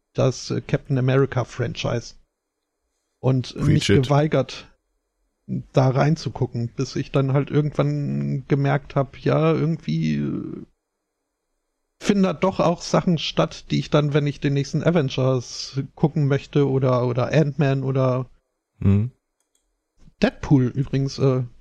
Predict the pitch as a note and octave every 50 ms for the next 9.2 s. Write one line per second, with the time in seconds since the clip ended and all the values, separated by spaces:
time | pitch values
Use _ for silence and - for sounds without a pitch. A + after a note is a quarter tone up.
0 | _ _ _ _ _ _ _ _ _ _ _ _ - D3 C#3+ D#3 C#3+ - D#3+ C#3+
1 | - - C#3 C#3 C3+ - - - C#3 E3 - - D3 C#3 C3 - - E3+ - -
2 | C#3+ C3 B2+ B2+ B2 B2 - D3 C#3 - C#3+ C#3 C3+ C3 B2+ - - D3 C#3 -
3 | - C3+ B2 - - B2+ B2 B2+ B2 - C#3 B2 - E3 F3 - B2+ A#2+ A#2 -
4 | A2 B2 A#2+ - - C#3+ D3 D#3+ F#3+ - - - _ _ _ _ - - - B2+
5 | B2+ C#3 - - D3 C#3 - C#3+ C3+ - - D#3 D3+ - - D3 C#3 C#3+ C#3+ C#3+
6 | C#3+ C#3 C3+ - - D3+ C3+ - - C#3 C#3 C3+ B2+ B2 B2 C3 - - - -
7 | - - B2+ C3 B2 B2 A#2+ A#2 G#2+ _ _ _ _ _ _ _ _ _ _ _
8 | - B2 B2+ B2+ - - - - D3+ B2+ - B2+ C3 B2 - - - C#3+ B2 A#2+
9 | G#2+ C#3+ B2+ A#2